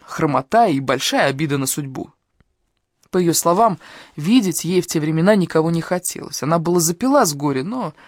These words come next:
и это вскоре наскучило. Хозяин нашей базы приходился ей дальним родственником и пригласил ее сюда отдохнуть. Она приехала с неохотой, лишь бы отвязаться,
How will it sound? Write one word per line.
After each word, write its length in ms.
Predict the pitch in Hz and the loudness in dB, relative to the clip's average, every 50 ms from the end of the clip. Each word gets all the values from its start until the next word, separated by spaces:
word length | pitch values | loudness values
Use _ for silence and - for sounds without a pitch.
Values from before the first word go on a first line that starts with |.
| - - - - - - _ _ _ _ _ _ _ _ | -20 -20 -20 -20 -20 -20 _ _ _ _ _ _ _ _
и 160 | - 226 214 | -4 0 2
это 180 | 175 151 - - | 2 2 0 -4
вскоре 320 | - - - - 139 127 | -8 -8 -6 -6 -4 -2
наскучило. 680 | 131 135 147 - - 131 - - - - - - 143 139 _ _ _ _ _ _ _ _ _ _ _ _ _ _ | -2 -2 -2 -4 -4 -6 -6 -6 -8 -8 -12 -20 -20 -20 _ _ _ _ _ _ _ _ _ _ _ _ _ _
Хозяин 360 | - - 156 151 156 151 143 147 | -6 -4 -2 0 0 0 0 0
нашей 260 | 147 143 - - 147 | -2 -2 -4 -6 -2
базы 300 | 147 185 196 190 160 151 | 2 2 2 2 0 -4
приходился 580 | - - 135 - 139 143 156 170 160 - - 143 | -6 -8 -4 -4 -2 -2 -2 -2 -4 -4 -4 -4
ей 100 | 139 135 | -4 0
дальним 520 | 131 165 202 220 220 208 180 180 185 190 | 2 2 4 4 2 2 0 0 2 4
родственником 760 | 202 214 185 139 - - - 135 131 135 - - 131 131 127 | 4 4 4 2 0 -4 -8 -8 -8 -8 -8 -8 -6 -6 -6
и 60 | 127 | -6
пригласил 520 | 131 - 151 - 151 156 160 156 - 220 | -8 -10 -8 -4 -2 0 0 0 0 -2
ее 180 | 185 151 135 135 | -2 -2 -2 -4
сюда 260 | 135 - 151 143 143 | -4 -6 -2 0 0
отдохнуть. 640 | 139 135 135 170 185 - - 139 - - - - _ _ _ _ _ _ _ _ _ _ _ _ - | 0 0 0 -2 -2 -2 -6 -10 -12 -12 -14 -18 _ _ _ _ _ _ _ _ _ _ _ _ -4
Она 200 | 214 202 190 170 | 0 0 0 0
приехала 520 | - 170 180 175 170 160 - 135 131 131 | 0 2 2 2 2 2 0 -4 -2 -2
с 120 | 135 - | -2 -2
неохотой, 460 | 151 156 147 143 - 226 233 - - 151 | 0 0 -2 -2 -2 -2 -2 0 0 0
лишь 160 | 151 151 143 | 0 0 0
бы 100 | 139 156 | -2 -2
отвязаться, 600 | 156 - 180 190 175 156 131 - - - - | -2 -2 -2 0 0 0 -2 -2 -2 -6 -6